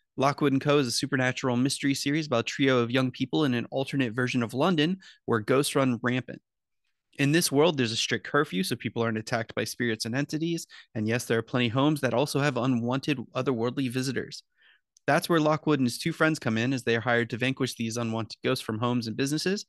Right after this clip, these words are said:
As Joe Cornish describes it, the series covers a variety of genres, including horror, detective shows, and relationship dramas. In our discussion, we talk quite a bit about Lockwood, including the process of adapting the novel series into a regular T V series,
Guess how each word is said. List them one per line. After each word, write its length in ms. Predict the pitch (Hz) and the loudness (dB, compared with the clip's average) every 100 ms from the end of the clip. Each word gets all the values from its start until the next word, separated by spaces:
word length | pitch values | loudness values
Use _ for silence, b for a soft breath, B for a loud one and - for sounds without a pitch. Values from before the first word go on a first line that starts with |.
| b b b b _ - | b b b b _ -4
As 160 | 123 113 | -2 2
Joe 200 | 139 127 | 2 2
Cornish 320 | - 156 160 | 4 2 2
describes 380 | 151 - 160 170 | -4 0 2 2
it, 140 | 175 | -2
the 80 | 135 | -2
series 340 | - 143 139 | 0 2 2
covers 300 | - 139 123 | 2 2 2
a 40 | 120 | 0
variety 380 | 151 175 185 170 | 2 4 4 2
of 80 | |
genres, 460 | 156 143 139 143 143 | 0 0 0 -2 -4
including 320 | 127 131 120 | -6 -4 -2
horror, 400 | 120 143 151 143 | 0 2 2 0
detective 480 | 127 117 123 - 120 | -4 -6 -6 -6 -8
shows, 320 | - 117 113 | -2 0 -2
and 100 | 110 | -4
relationship 560 | 107 95 - 107 - - | -6 -6 -6 -8 -10 -12
dramas. 440 | - 69 - - _ _ _ _ - | -14 -14 -16 -18 _ _ _ _ -2
In 120 | 151 | 2
our 160 | 151 156 | 4 4
discussion, 400 | 147 165 185 202 | 2 0 0 -2
we 80 | 151 | 0
talk 180 | 147 | -2
quite 220 | - 151 143 | 2 2 2
a 20 | |
bit 140 | 202 | 2
about 180 | 202 120 | 2 2
Lockwood, 380 | 113 110 170 190 | 2 0 0 -2
including 340 | 135 135 120 | -2 -2 0
the 80 | 113 | -2
process 460 | - 117 117 113 117 | 0 -2 -2 -4 -4
of 80 | |
adapting 420 | 107 117 110 113 107 | -2 0 -2 -2 -2
the 80 | |
novel 260 | 107 104 110 | 0 0 -2
series 400 | - 113 113 117 | -2 -2 -2 -4
into 420 | 110 104 117 110 107 | -6 -6 -4 -4 -6
a 80 | 110 | -6
regular 340 | 110 104 98 | -6 -6 -10
T 160 | - 107 | -10 -6
V 120 | 185 | -4
series, 460 | 185 139 190 220 | 0 0 0 -4